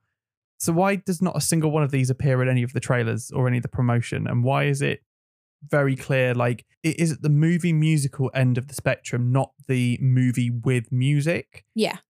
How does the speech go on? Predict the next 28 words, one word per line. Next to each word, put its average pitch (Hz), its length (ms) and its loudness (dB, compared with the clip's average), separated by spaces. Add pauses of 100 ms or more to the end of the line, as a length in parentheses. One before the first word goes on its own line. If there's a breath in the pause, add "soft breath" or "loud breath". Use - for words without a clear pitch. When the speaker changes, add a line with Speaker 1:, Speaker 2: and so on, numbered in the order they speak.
Speaker 1:
So - 160 0
why 156 240 0
are 151 40 0
we 151 120 2
not 151 320 0
calling 143 360 0
ourselves 123 480 0
and 120 100 0
celebrating 123 520 -2
the 120 60 -4
fact - 480 -10
that 117 300 -4
we 120 180 -2
are 117 380 -2
a 120 100 -2
movie 117 280 -2
musical? 120 440 -2
And 139 80 -2
I 151 80 2
get 185 440 -2
some 175 200 -2
of 156 60 -2
the 160 80 0
logic 147 440 0
and 139 80 2
the 131 100 2
arguments 131 500 -2
behind, 123 640 -2